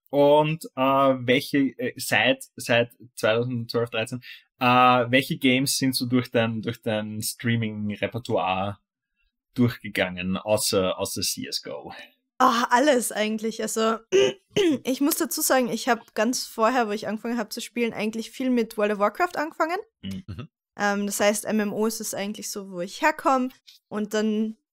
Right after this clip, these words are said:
Speaker 2: hab ich halt, wie gesagt, so ein bisschen meinen großen C in, äh, League of Legends, also in mobas reingetaucht.
Speaker 1: Mhm.
Speaker 2: Ähm, von da dann weiter, äh, hab ich mich ganz, ganz stark verliebt in F P S-Games. Das heißt, so wie du grad schon gesagt hast, Counter-Strike ganz viel gespielt. Ähm,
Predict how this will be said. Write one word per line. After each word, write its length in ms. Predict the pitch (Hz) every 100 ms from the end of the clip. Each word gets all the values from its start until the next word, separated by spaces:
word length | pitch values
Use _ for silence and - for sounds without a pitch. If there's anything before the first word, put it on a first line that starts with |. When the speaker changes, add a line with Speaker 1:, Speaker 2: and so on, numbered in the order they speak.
| -
Speaker 2:
hab 120 | 190
ich 120 | -
halt, 280 | 208 196 -
wie 240 | 202 202
gesagt, 320 | 202 220 214
so 100 | -
ein 60 | 202
bisschen 260 | 214 208 196
meinen 120 | 185
großen 320 | - 214 214
C 260 | - 220 214
in, 300 | 208 214 208
äh, 280 | 196 190 190
League 200 | 208 226
of 100 | 226
Legends, 420 | 214 - 220 220
also 160 | 202
in 80 | 196
mobas 400 | 208 302 302 -
reingetaucht. 640 | 254 247 247 240 233 - - - - -
Speaker 1:
Mhm. 60 | 220
Speaker 2:
Ähm, 360 | 214 208 208
von 220 | 214 226 202
da 120 | 190
dann 200 | 202 196
weiter, 920 | 196 196 196 196 165 76 185 180 156
äh, 40 | - _ - - -
hab 140 | 220
ich 100 | 214
mich 160 | 226 -
ganz, 260 | 240 302
ganz 200 | 269 247
stark 240 | - 220 -
verliebt 340 | 226 233 -
in 180 | 208 196
F 200 | 190 -
P 80 | -
S-Games. 500 | 262 - 330 359 -
Das 160 | 226
heißt, 340 | 196 208 - -
so 120 | 208
wie 60 |
du 140 | 202 190
grad 200 | 196 -
schon 140 | 226
gesagt 280 | 220 214 -
hast, 200 | 208 -
Counter-Strike 460 | 240 226 254 226 220
ganz 180 | 220 214
viel 140 | 226
gespielt. 460 | - - 226 220 - - - - -
Ähm, 540 | 214 214 208 208 202